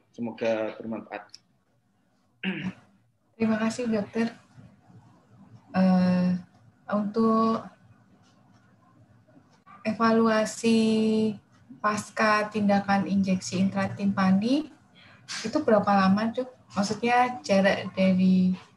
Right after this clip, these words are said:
Speaker 2: setelah injeksi kemudian kita mau melakukan evaluasi audiometri itu berapa lama, Dokter?
Speaker 1: Yang saya kerjakan di Karyadi,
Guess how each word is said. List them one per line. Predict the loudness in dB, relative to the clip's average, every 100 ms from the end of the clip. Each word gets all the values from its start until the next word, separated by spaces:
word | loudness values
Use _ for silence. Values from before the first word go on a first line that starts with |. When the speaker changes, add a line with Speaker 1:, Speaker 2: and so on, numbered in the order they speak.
| _ -20
Speaker 2:
setelah | -10 -6 -2 2 2 2 0 -4 -4
injeksi | 2 2 2 -2 -4
kemudian | -2 -2 0 2 2 2 0 -10
kita | -4 0
mau | 2 0
melakukan | 0 -2 -2 -6 -4 0 2 0 -2 _ _ _ -12 -4
evaluasi | -2 2 4 4 2 -2 -2 2 4 2 0
audiometri | -2 -2 2 2 0 -2 -4 -4
itu | -6
berapa | -6 -6 -6 -8
lama, | -8 -12 -16
Dokter? | _ -20 -20 _ _ -20 -20 _ _ _ _ _ -8
Speaker 1:
Yang | -2 -2 -2
saya | -4
kerjakan | -6 -6 -6 -4 -6
di | -6 -6 -6
Karyadi, | -6 -4 -2 -4 -6 -8 -6 -4 -6